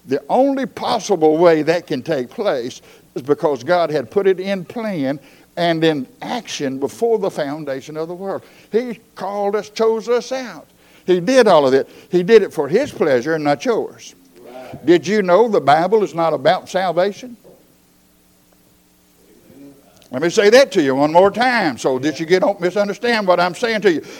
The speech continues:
Speaker 1: The Bible is not written about salvation. Now, by the way, that's where we get our salvation. We, we quicken by the Word of God. We regenerated by the Word of God. I read that in the book of First Peter. Man, I got into that and I thought,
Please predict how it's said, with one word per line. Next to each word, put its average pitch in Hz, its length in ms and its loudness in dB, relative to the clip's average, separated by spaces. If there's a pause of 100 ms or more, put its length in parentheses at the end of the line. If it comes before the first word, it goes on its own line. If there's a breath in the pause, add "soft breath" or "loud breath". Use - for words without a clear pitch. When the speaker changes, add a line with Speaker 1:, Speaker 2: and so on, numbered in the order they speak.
(100)
Speaker 1:
The 156 140 6
Bible 208 340 4
is 196 120 0
not 196 260 2
written 202 320 6
about 175 340 2
salvation. 185 1000 -2 (340 soft breath)
Now, 180 180 2
by 196 240 2
the 175 120 2
way, 214 200 4
that's 180 220 -2
where 190 140 4
we 170 120 2
get 247 200 2
our 180 180 2
salvation. 127 680 -2 (1300 soft breath)
We, 190 140 6
we 196 300 6
quicken 240 400 2
by 175 180 4
the 180 80 4
Word 196 240 4
of 208 140 -2
God. 277 560 -6 (920 soft breath)
We 202 120 6
regenerated 226 880 2
by 196 180 0
the 214 100 2
Word 247 220 4
of 254 120 -4
God. 269 280 -2
I 170 80 2
read 185 260 0
that 226 160 -2
in 190 60 -12
the 196 60 -6
book 208 180 2
of 214 120 -4
First 254 320 -4
Peter. 269 220 -4
Man, 196 240 -6
I 202 120 -2
got 202 200 -2
into 190 160 -6
that 214 140 -2
and 202 100 -4
I 175 60 -2
thought, 170 180 -4